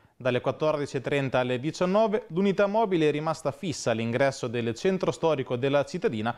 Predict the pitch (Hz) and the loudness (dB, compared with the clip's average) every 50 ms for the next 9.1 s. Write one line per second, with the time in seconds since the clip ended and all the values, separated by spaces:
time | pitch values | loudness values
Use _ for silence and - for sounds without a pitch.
0 | - - - - - 196 180 143 131 120 123 156 160 - - - 160 98 95 - | -8 -16 -20 -2 0 2 2 4 2 2 0 -2 -2 -2 -6 -6 -6 -6 -6 -4
1 | - 175 - - 123 113 - 139 160 - - - 107 107 - 127 - 151 147 - | -4 -4 -4 -2 -6 -6 -4 -4 -4 -4 -2 -2 0 0 0 0 0 -2 -2 -2
2 | - - 92 90 87 - - _ _ _ _ _ _ _ - - _ _ _ - | -4 -4 -4 -4 -8 -12 -16 _ _ _ _ _ _ _ -20 -20 _ _ _ -2
3 | 113 110 110 113 123 123 113 160 180 190 185 175 156 - - 151 147 - 151 143 | 2 2 2 2 2 2 2 4 4 4 4 2 0 0 -2 -2 0 0 0 0
4 | 143 139 151 165 185 170 - 151 135 135 123 131 127 127 127 117 131 127 123 120 | 2 2 2 0 0 0 0 0 0 2 2 2 0 0 0 2 2 0 2 0
5 | 107 113 107 104 - - 117 - 131 123 - - 165 165 160 - - 190 185 214 | -2 0 0 -2 -2 -4 -6 -4 -4 -4 -2 -2 0 0 0 -2 -2 0 2 4
6 | 214 208 185 - - - _ _ - 180 185 190 185 180 185 180 175 165 160 151 | 4 4 2 2 -4 -14 _ _ -2 0 2 2 2 2 0 0 0 2 0 -2
7 | - - 151 147 139 139 - - 147 147 151 135 - - 127 117 120 123 135 135 | 0 0 0 2 2 2 2 2 2 2 2 0 0 -2 -4 -4 -2 -2 -2 0
8 | 143 175 131 101 95 95 - 110 117 131 131 117 - 135 123 - 131 104 95 92 | 0 0 -2 -2 -4 -4 -4 0 2 2 2 2 0 -4 -4 -4 -4 -6 -6 -8
9 | 85 78 | -8 -12